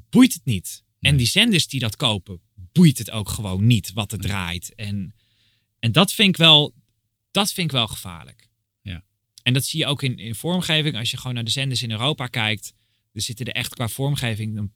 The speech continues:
Speaker 1: paar die er nog uitspringen. Eh, maar ja, ook niet heel veel meer.
Speaker 2: Nee.
Speaker 1: Als je, als je naar Engeland luistert,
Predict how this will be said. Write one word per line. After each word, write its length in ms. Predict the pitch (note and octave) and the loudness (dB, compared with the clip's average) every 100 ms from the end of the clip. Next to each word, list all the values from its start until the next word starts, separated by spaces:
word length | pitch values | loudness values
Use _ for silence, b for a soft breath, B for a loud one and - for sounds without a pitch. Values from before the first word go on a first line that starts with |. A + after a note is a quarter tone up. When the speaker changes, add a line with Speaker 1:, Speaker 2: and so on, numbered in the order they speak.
| - | -2
Speaker 1:
paar 320 | G3 F3+ F3 | 0 2 4
die 120 | C#3 | 4
er 80 | A#2 | 2
nog 200 | G2 - | 0 -2
uitspringen. 720 | - D#3+ - C#3 D3+ E3 G#3 - _ _ _ _ _ _ | -8 -6 -6 -6 -4 -4 -8 -12 _ _ _ _ _ _
Eh, 420 | - G#2+ G#2 G#2 E2 - _ _ _ _ _ _ _ _ _ | -10 -6 -4 -6 -8 -14 _ _ _ _ _ _ _ _ _
maar 260 | A#2+ A#2 - _ _ _ _ _ _ _ | -12 -12 -12 _ _ _ _ _ _ _
ja, 200 | _ - _ | _ -20 _
ook 100 | - | -8
niet 180 | F3+ G3 | -2 -2
heel 160 | G#3+ F#3 | -2 -4
veel 180 | - E3 | -2 -2
meer. 220 | C#3+ A2+ | -2 -2
Speaker 2:
Nee. 400 | G#2+ - _ G#2 | -6 -12 _ -2
Speaker 1:
Als 120 | D3 | -2
je, 100 | - - | -2 -8
als 100 | - | -10
je 120 | D3 | -8
naar 180 | D3 C#3 | -6 0
Engeland 360 | F#3 F3 C#3 | 2 4 2
luistert, 600 | B2+ A#2+ G#2+ - A2 - | 4 2 2 -2 -8 -10